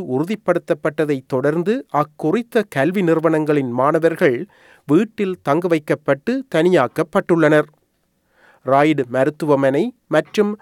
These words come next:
டொரத்தி ஹெண்டர்சன் லாட்ஜ் முதியோர் பராமரிப்பு நிலையம் ஆகியவற்றில் உறுதிப்படுத்தப்பட்டுள்ள கொரோனா தொற்றுகள் குறித்து நியூ சவுத் வேல்ஸ் அதிகாரிகள்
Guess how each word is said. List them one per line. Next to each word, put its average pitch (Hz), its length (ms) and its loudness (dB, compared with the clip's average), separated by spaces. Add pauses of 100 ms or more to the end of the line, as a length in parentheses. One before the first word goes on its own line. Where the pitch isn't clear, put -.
(200)
டொரத்தி 185 480 2
ஹெண்டர்சன் 165 520 0
லாட்ஜ் 143 340 0 (120)
முதியோர் 170 500 0
பராமரிப்பு 165 640 0
நிலையம் 147 400 0
ஆகியவற்றில் 147 760 -2 (500)
உறுதிப்படுத்தப்பட்டுள்ள 185 1120 0 (280)
கொரோனா 196 480 4 (120)
தொற்றுகள் 185 560 0
குறித்து 160 500 0 (560)
நியூ 147 200 4
சவுத் 214 360 -2
வேல்ஸ் 185 280 0
அதிகாரிகள் 151 600 0